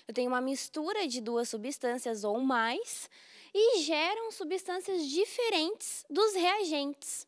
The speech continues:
né? Como se eu estivesse fazendo uma receita, onde os reagentes aqui simbolizados genericamente por A e B, duas substâncias, geram um produto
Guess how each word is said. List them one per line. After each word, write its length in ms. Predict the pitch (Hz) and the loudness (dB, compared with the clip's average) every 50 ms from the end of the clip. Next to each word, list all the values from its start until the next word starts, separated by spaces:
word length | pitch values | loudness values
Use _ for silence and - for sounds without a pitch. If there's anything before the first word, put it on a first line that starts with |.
| _ | _
né? 200 | - 208 208 233 | -14 -10 -8 -8
Como 200 | 240 - 285 302 | -8 -6 -8 -8
se 120 | 302 - 311 | -8 -10 -12
eu 0 | |
estivesse 320 | - 285 294 311 302 - | -8 -4 -4 -4 -4 -2
fazendo 300 | - 330 285 320 320 311 | -4 -4 -2 -2 -2 -2
uma 180 | 320 311 302 302 | 0 0 0 0
receita, 800 | 302 294 320 359 381 - - - 311 247 214 208 - - 170 - - - - - - - - | 2 2 2 0 0 0 0 2 4 4 2 0 -2 -6 -8 -8 -8 -14 -18 -18 -18 -14 2
onde 560 | - 254 254 233 214 202 202 196 175 175 - - - - _ - | 6 6 6 6 4 0 -6 -8 -8 -10 -12 -12 -16 -20 _ -4
os 160 | 214 233 214 | -4 -4 -4
reagentes 840 | 233 226 254 285 339 370 302 302 269 269 285 320 320 - 339 254 | 0 2 2 2 2 2 0 0 -2 -2 -2 -4 -6 -6 -4 -2
aqui 440 | 254 233 226 - - 240 226 226 226 | -2 -2 -4 -6 -6 -6 -6 -6 -6
simbolizados 1160 | - - 247 233 202 208 214 220 220 240 240 214 220 202 190 202 196 190 - - - - - - | -8 -6 -6 -6 -2 -2 -2 0 0 0 2 4 4 6 6 4 2 0 -4 -6 -4 -4 -4 -2
genericamente 880 | - 196 214 233 233 240 226 220 226 - 247 233 220 202 185 185 190 - | -2 2 4 4 6 6 6 6 6 4 2 2 2 0 0 -2 -6 -8
por 220 | - _ 233 220 | -4 _ 2 2
A 120 | 196 180 185 | 4 4 2
e 60 | 202 | 2
B, 260 | 202 196 190 214 427 - _ _ _ _ _ _ _ _ _ _ _ _ - _ | 2 4 4 4 2 0 _ _ _ _ _ _ _ _ _ _ _ _ -20 _
duas 240 | - 180 185 185 170 | -10 -6 -6 -6 -6
substâncias, 800 | - - 180 196 240 - - 233 220 214 247 - 349 359 - - - - - - - - - - _ | -6 -8 -8 -8 -8 -6 -4 -4 -2 -2 -4 -6 -8 -10 -10 -12 -18 -20 -20 -20 -20 -20 -20 -14 _
geram 520 | 349 320 339 349 311 294 311 330 349 392 440 - - - - _ _ | -6 0 2 4 4 4 4 2 0 -4 -6 -12 -20 -20 -20 _ _
um 180 | 349 370 370 359 | 0 0 0 2
produto 720 | - 381 415 453 403 277 247 277 269 262 - - 214 185 | 2 2 2 2 2 2 2 2 2 2 0 -6 -8 -8